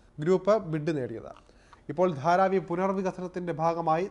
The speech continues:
താമസക്കാരിൽ നിന്ന് വിവരങ്ങൾ ശേഖരിക്കുന്നതിനുള്ള സർവേ മാർച്ച് പതിനെട്ട് മുതൽ ആരംഭിക്കാനിരിക്കുകയാണ്. ഓരോ ചേരി ഉടമയ്ക്കും കുറഞ്ഞത് നാനൂറ്റിയഞ്ച് ചതുരശ്ര അടി യൂണിറ്റ് കാർപ്പറ്റ് ഏരിയയ്ക്ക് അർഹതയുണ്ട്.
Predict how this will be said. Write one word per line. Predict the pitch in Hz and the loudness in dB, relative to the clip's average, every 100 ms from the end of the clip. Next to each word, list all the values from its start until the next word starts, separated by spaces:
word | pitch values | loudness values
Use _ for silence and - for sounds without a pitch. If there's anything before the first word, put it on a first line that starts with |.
| - | 0
താമസക്കാരിൽ | 165 185 - 185 185 180 175 175 | 0 0 -4 0 0 2 0 -2
നിന്ന് | 170 165 160 156 - _ _ _ | -2 -2 -4 -6 -16 _ _ _
വിവരങ്ങൾ | 151 165 190 196 196 | -2 0 0 -2 -2
ശേഖരിക്കുന്നതിനുള്ള | 170 165 170 175 170 160 156 156 156 | -2 -2 -4 -4 -4 -4 -2 -2 -2
സർവേ | 160 160 165 | -4 -2 -2
മാർച്ച് | 156 160 165 165 - | 0 -2 -4 -2 2
പതിനെട്ട് | 175 202 196 | 4 4 0
മുതൽ | 185 147 147 143 - | -2 -2 -4 -6 -2
ആരംഭിക്കാനിരിക്കുകയാണ്. | 139 156 151 156 143 131 127 117 104 - - _ _ _ _ - | 0 0 -4 -6 -6 -8 -8 -10 -12 -14 -20 _ _ _ _ 0
ഓരോ | 151 196 233 | 4 6 6
ചേരി | 233 208 202 | 6 4 4
ഉടമയ്ക്കും | 180 165 175 165 165 165 | 2 2 2 0 -4 -4
കുറഞ്ഞത് | 160 165 160 160 | -2 -2 -2 0
നാനൂറ്റിയഞ്ച് | 160 170 202 202 180 175 175 170 | 0 0 0 0 0 -2 -6 -2
ചതുരശ്ര | 165 160 170 - 175 165 - - | -2 0 -6 -4 -2 -2 -4 -4
അടി | 156 165 | -2 -2
യൂണിറ്റ് | 156 151 170 160 147 98 - _ _ - | -2 -2 -2 0 0 0 -6 _ _ 4
കാർപ്പറ്റ് | 180 180 196 196 | 6 6 0 -4
ഏരിയയ്ക്ക് | 170 156 156 156 | -2 -4 -4 -4
അർഹതയുണ്ട്. | - 143 139 147 101 92 | -2 -4 -2 -4 -4 -6